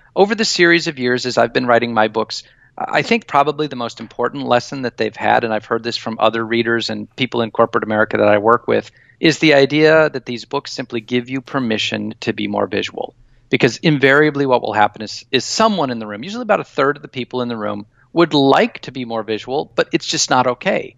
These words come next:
No one's ever said it's all right. So step number one is just give permission.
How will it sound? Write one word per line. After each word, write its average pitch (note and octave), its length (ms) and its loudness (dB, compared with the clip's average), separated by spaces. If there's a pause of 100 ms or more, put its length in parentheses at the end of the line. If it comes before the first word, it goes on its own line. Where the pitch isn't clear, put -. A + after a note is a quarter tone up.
(140)
No C#3 100 -4
one's C3+ 180 -2
ever B2+ 140 -2
said A#2 220 -4
it's - 120 -10
all A2 120 0
right. B2 280 0 (340)
So - 120 0
step A#3+ 300 2
number A3+ 200 -2
one D#3+ 240 -2
is D#3 120 -4
just - 240 -8
give - 260 -2
permission. - 480 -4